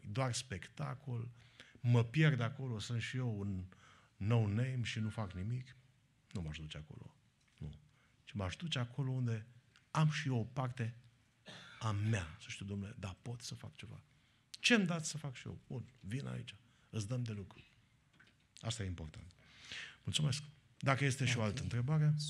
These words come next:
Speaker 2: Mai sunt câteva. Cum pot fi un slujitor incisiv prin atitudinea mea?
Speaker 1: Incisiv.
Speaker 2: Știu, la
Speaker 1: Păi, incisiv. Nu știu exact la ce se
Speaker 2: instalație
Speaker 1: referă
Speaker 2: este.
Speaker 1: fratele. Eu înțeleg termenul, că doar, uh, cunoaștem limba română, dar, uh,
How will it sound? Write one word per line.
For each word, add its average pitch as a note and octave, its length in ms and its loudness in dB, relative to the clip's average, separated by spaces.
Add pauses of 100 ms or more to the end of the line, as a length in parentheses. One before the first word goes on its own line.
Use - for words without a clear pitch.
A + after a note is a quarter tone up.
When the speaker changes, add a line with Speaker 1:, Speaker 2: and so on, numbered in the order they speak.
Speaker 2:
Mai C3+ 220 -6
sunt A2+ 240 -6
câteva. A#2 540 -6 (220)
Cum G3 220 0
pot D3+ 220 6
fi E3 200 -4
un D3+ 360 0
slujitor C3 680 0
incisiv C3+ 720 0
prin B2+ 460 -2
atitudinea A#2 640 -2
mea? F#2+ 220 -4 (840)
Speaker 1:
Incisiv. F2+ 480 -12 (720)
Speaker 2:
Știu, A2+ 240 -14
la A2 60 -8
Speaker 1:
Păi, - 160 -2
incisiv. C3 540 -2 (100)
Nu C#3+ 60 -4
știu A#2+ 240 -4
exact F#2 300 -2
la F2 120 -2
ce F#2 140 -6
se - 120 -4
Speaker 2:
instalație F2 140 -2
Speaker 1:
referă F#2 220 -2
Speaker 2:
este. F2+ 200 -4
Speaker 1:
fratele. F2+ 460 -6 (300)
Eu D#3 120 10
înțeleg D#3+ 380 8
termenul, G2 420 2
că F2 80 -6
doar, F2+ 220 -2
uh, F#2 380 -8
cunoaștem G#2 420 -2
limba F2 260 -2
română, G2+ 360 -2
dar, A2 280 4
uh, G#2+ 240 4